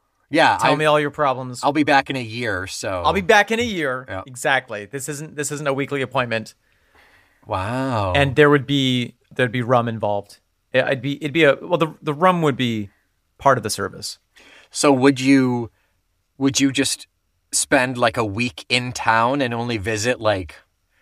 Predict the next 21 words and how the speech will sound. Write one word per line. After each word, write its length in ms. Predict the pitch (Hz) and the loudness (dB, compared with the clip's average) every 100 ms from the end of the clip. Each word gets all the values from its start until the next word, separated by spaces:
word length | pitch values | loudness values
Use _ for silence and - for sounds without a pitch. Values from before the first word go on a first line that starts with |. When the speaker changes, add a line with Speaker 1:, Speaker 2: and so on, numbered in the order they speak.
| _ _ _ _ _ _ _ | _ _ _ _ _ _ _
Speaker 1:
ten 260 | - 113 104 | -2 0 0
people? 560 | 113 107 185 233 _ _ _ _ _ _ _ - | -2 2 2 2 _ _ _ _ _ _ _ -2
Speaker 2:
Not 180 | 131 | 0
even 140 | 123 113 | 0 0
that 160 | 110 | -2
many. 320 | 107 101 95 - _ - | -2 -6 -8 -16 _ -8
Speaker 1:
No? 260 | 117 120 | 0 2
Speaker 2:
It's 80 | 165 | 2
a 40 | 170 | 4
very, 260 | 185 139 110 | 4 4 0
it's 160 | 165 147 | -4 -4
a, 60 | 143 170 | -4 -4
and 80 | |
it's, 140 | 165 160 | -4 -6
it's 160 | 180 | -8
a 60 | 190 | -2
very 160 | 220 127 | 0 0
exclusive 440 | - 151 139 117 | -2 -4 -4 -4
and 80 | 113 | -8
expensive 420 | 107 - 107 104 | -6 -6 -6 -8
service. 480 | - 107 101 98 - | -6 -6 -6 -10 -14